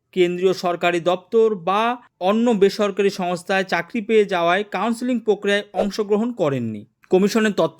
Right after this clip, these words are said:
অনুযায়ী মোট আটবার কাউন্সেলিংয়ের জন্য প্রথমবার আট হাজার সাতশো ঊনপঞ্চাশ জন, দ্বিতীয়বার দু হাজার পাঁচশো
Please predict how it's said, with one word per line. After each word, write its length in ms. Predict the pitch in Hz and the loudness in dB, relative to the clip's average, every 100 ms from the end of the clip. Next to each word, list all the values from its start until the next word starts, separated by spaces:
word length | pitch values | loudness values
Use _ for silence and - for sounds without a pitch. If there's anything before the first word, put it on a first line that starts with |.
| 240 | 2
অনুযায়ী 400 | 247 247 233 214 254 _ _ _ | 2 2 2 2 -2 _ _ _
মোট 260 | 180 233 254 - | 0 2 2 -4
আটবার 500 | 175 175 220 226 170 214 - - | -4 -4 -2 0 0 -2 -8 -10
কাউন্সেলিংয়ের 600 | 196 233 226 254 254 214 | -6 -6 -4 -2 -2 -2
জন্য 260 | 214 185 170 240 - _ _ - | -2 -2 -4 -6 -12 _ _ -6
প্রথমবার 600 | 214 247 247 240 247 247 - | -4 -4 -4 0 0 -2 -8
আট 200 | 180 190 - | -8 -6 -6
হাজার 360 | 220 220 220 226 - _ _ _ | -6 -2 -2 -4 -10 _ _ _
সাতশো 520 | - 190 185 - 233 226 180 | -4 -4 -6 -6 -4 -4 -8
ঊনপঞ্চাশ 680 | 185 185 196 202 196 226 214 | -6 -6 -6 -6 -4 -4 -4
জন, 180 | 185 233 294 - _ _ _ _ | -2 -2 -2 -10 _ _ _ _
দ্বিতীয়বার 680 | 127 165 185 240 247 247 240 196 | -12 -10 -8 -2 0 2 0 -2
দু 120 | 151 190 | -6 -2
হাজার 380 | 214 214 233 233 | -2 0 -2 -2
পাঁচশো 540 | 220 196 175 - - | -4 -8 -8 -12 -6